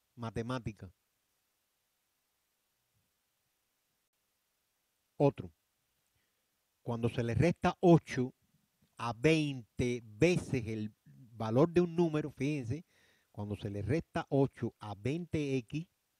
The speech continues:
es lo que me están diciendo, se ob-, eh, el resultado es el mismo que se obtiene al sumarle veinticuatro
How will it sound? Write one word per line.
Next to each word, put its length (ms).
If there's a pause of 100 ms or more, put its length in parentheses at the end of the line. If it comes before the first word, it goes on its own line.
es 80
lo 80
que 80
me 80
están 200
diciendo, 520 (880)
se 220
ob-, 180 (600)
eh, 240 (160)
el 140
resultado 680
es 40
el 100
mismo 340
que 100
se 100
obtiene 320
al 60
sumarle 380
veinticuatro 1120